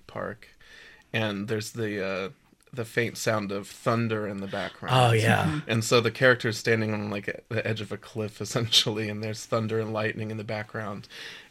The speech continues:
Speaker 1: And Jason writes, I can't remember exactly what the word is,
Speaker 2: Rumble.
Speaker 1: but rumble.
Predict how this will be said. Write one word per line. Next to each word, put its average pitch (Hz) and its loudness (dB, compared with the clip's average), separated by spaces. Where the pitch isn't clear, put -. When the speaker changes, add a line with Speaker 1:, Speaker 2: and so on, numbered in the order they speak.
Speaker 1:
And 117 4
Jason 123 4
writes, 110 0
I 113 -4
can't 143 -4
remember 143 2
exactly 113 0
what 104 -6
the 104 -6
word 104 -4
is, 113 2
Speaker 2:
Rumble. 120 10
Speaker 1:
but 135 10
rumble. 110 2